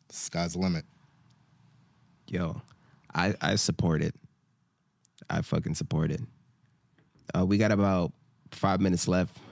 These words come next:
Speaker 2: uh, so we gotta wrap up. Do you have any, uh, closing remarks?
Speaker 1: Should have prepared a little bit more. Uh,
Speaker 2: Yeah.
Speaker 1: yeah, I, I feel like, uh, 'cause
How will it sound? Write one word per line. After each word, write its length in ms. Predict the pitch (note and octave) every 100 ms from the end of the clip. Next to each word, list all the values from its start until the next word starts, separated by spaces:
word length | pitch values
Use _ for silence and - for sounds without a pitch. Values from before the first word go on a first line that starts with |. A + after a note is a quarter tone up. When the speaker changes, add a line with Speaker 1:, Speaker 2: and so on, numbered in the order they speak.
| -
Speaker 2:
uh, 200 | - E2+
so 140 | E2+ E2+
we 100 | F#2
gotta 160 | F2+
wrap 300 | E2+ E2 E2
up. 160 | F#2+ D#2
Do 80 | F2+
you 80 | G2
have 220 | F#2+ F2+
any, 200 | F#2 F2+
uh, 160 | E2+ F2
closing 360 | - F#2+ F2+
remarks? 460 | G#2 G#2 G#2 A2 - - _ _ _ _ _ _ _ _ _ _ _ _ _ F#3 - _ _ _ _ _ _ _ - - -
Speaker 1:
Should 180 | -
have 40 | G2
prepared 300 | F2 F#2 E2
a 40 |
little 180 | E2 E2
bit 120 | D#2
more. 180 | E2 F2 G2 _ _ _ _ _ _ -
Uh, 80 | E2 - G2 _ _ _ _ - G#2
Speaker 2:
Yeah. 180 | G#2+ G2+ A#2 - _ _ _
Speaker 1:
yeah, 200 | - E2+ -
I, 60 | F2+
I 20 |
feel 160 | F#2+ A2
like, 200 | G2+ F#2
uh, 300 | F2+ F2 F2 -
'cause 240 | A2 F#2+